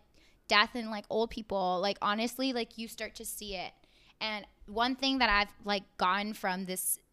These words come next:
<laughs> experience that I've had to deal with is that I asked the guy I was taking care of, I was like, "What do you, like, suggest? Like, what is your, like,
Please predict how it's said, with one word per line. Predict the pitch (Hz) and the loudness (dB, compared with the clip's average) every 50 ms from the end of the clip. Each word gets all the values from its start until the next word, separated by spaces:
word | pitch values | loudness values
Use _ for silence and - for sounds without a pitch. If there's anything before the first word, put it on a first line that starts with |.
| _ _ | _ _
<laughs> | _ _ _ _ - | _ _ _ _ -14
experience | 208 - - - - 233 196 220 220 190 170 160 - | -12 -10 -4 0 2 4 4 4 2 0 -2 -6 -8
that | - - | -6 -6
I've | 190 170 | -4 -4
had | - 165 175 180 | -4 -6 -8 -8
to | 185 | -8
deal | 170 - 196 190 180 | -8 -6 -6 -6 -6
with | 175 170 180 220 - - - - - - - _ | -6 -8 -8 -10 -12 -16 -20 -20 -20 -20 -12 _
is | - 233 233 233 233 233 214 - - - _ _ _ _ _ _ | 2 4 6 6 6 4 0 -6 -12 -14 _ _ _ _ _ _
that | 220 - 233 214 208 208 - - | 4 8 10 10 10 8 8 6
I | 226 247 - | 6 4 8
asked | - 220 214 220 226 - - - | 8 8 8 8 6 2 -4 -8
the | - 214 | -8 -6
guy | 190 180 180 180 185 | -4 -2 0 2 2
I | 185 185 | 2 0
was | 185 190 185 - | 0 -4 -8 -10
taking | - 202 196 190 175 175 | -12 -12 -10 -10 -12 -8
care | - 185 175 170 | -6 -4 -4 -2
of, | 170 | -4
I | 175 175 170 | -4 -4 -4
was | 170 165 - | -6 -6 -6
like, | 180 175 165 - - | -8 -8 -8 -10 -12
"What | 165 165 180 175 180 | -8 -6 -4 -4 -4
do | 196 | -6
you, | 190 185 185 180 175 175 175 175 175 | -8 -6 -4 -2 -2 -2 -2 -2 -4
like, | 170 175 175 170 170 165 165 - - - _ _ | -4 -4 -6 -6 -6 -8 -10 -12 -16 -20 _ _
suggest? | - - - 214 180 - - - 175 165 160 - - | -8 -6 -6 -6 -6 -4 -2 -2 -2 -2 -2 -4 -6
Like, | - 196 185 | -8 -6 -4
what | - 196 190 | -4 -2 -2
is | 196 190 190 196 | -2 -4 -6 -6
your, | 190 190 185 | -6 -6 -6
like, | 185 180 175 175 175 | -4 -6 -6 -8 -8